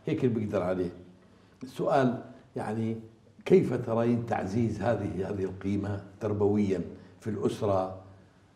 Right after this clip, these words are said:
نتحدث عن دور المرأة، دور الأم، دور الأب، آه، دور العيد،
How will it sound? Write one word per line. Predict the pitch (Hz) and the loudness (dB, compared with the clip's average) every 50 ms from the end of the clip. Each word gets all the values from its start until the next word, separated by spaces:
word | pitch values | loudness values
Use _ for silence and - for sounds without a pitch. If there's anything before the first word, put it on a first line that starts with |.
| _ _ - - - - | _ _ -20 -20 -14 -10
نتحدث | 113 - - - - 131 117 107 107 - | -10 -8 -4 0 0 2 2 0 -2 -4
عن | - 110 113 104 | -2 -2 0 2
دور | 117 113 110 107 | 2 2 2 2
المرأة، | 104 101 113 117 113 117 - 104 104 | 2 2 2 2 2 0 0 -2 -2
دور | 98 101 110 104 104 107 | 0 2 2 2 2 2
الأم، | 104 107 107 107 117 117 113 107 98 | 0 -2 -2 -2 0 0 0 0 0
دور | 101 104 104 104 | 2 2 4 4
الأب، | 104 101 101 110 110 104 95 - - - - - - - - - - - _ - 135 | 2 2 2 0 0 0 0 -6 -10 -14 -18 -20 -20 -20 -20 -20 -20 -20 _ -12 -8
آه، | 123 110 110 107 | -4 -2 0 0
دور | 104 107 110 143 143 135 127 | 0 6 8 10 10 10 8
العيد، | 127 117 110 110 135 143 139 139 135 135 - - - | 6 4 2 2 2 4 4 6 6 4 4 2 0